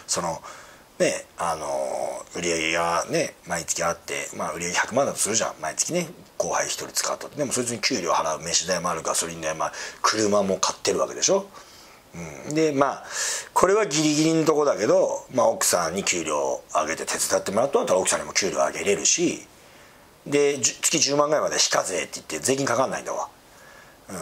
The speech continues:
うん。で、奥さんにも給料もちろん上げれるし、うん、そうすると、まあ、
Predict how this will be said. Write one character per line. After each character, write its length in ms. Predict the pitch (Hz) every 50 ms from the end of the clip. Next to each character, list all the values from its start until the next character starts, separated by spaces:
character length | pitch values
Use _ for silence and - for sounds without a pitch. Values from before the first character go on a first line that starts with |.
| 73 69 67 -
う 40 | 117
ん。 40 |
で、 300 | 127 131 131 131 131 - - - - - - - - - -
奥 160 | 120 107 -
さ 60 | 98
ん 40 | 90
に 60 | 82
も 60 | 78
給 160 | 80 101 95 82
料 80 | 80
も 120 | 80 85 -
ち 100 | - 180
ろ 100 | 147 98
ん 40 |
上 60 | 78 -
げ 60 | - -
れ 100 | - -
る 80 | -
し、 300 | - - - 175 151 - - - - - - - - - - - -
う 200 | 113 98 85 76
ん、 40 | -
そ 140 | - - 135
う 40 | 113
す 100 | 131 151
る 60 | 143
と、 200 | 147 190 180 156
ま 420 | 110 104 104 101 87 78 -
あ、 20 | -